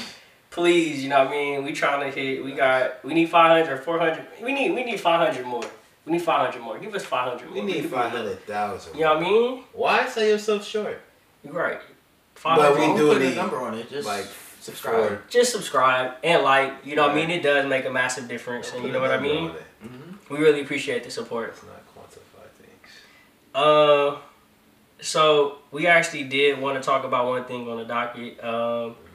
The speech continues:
Speaker 2: Mm-hmm.
Speaker 1: a serious note, uh, we want to take a moment to send our deepest thoughts, prayers, and condolences out for both the people suffering from the Haitian crisis,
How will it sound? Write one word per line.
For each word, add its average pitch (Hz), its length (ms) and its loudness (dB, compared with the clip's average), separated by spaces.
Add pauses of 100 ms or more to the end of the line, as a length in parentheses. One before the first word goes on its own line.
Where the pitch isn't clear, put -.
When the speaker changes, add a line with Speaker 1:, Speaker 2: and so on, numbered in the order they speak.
(360)
Speaker 2:
Mm-hmm. 123 60 -4
Speaker 1:
a 131 40 -2
serious 139 460 0
note, 131 420 -2
uh, 123 300 -2
we 131 60 -4
want 131 260 0
to 135 180 -8
take 131 220 -4
a 131 60 -8
moment 120 420 -6
to 117 380 -12 (260)
send 139 240 -2
our 123 180 2
deepest 135 520 -8
thoughts, 127 360 0
prayers, 135 600 0
and 123 400 -6
condolences 120 920 -8 (540)
out 135 240 2
for 127 140 -4
both 131 260 0
the 147 60 -10
people 131 380 -10
suffering 131 520 -4
from 123 180 -8
the 117 80 -8
Haitian 123 360 -10
crisis, 170 760 -4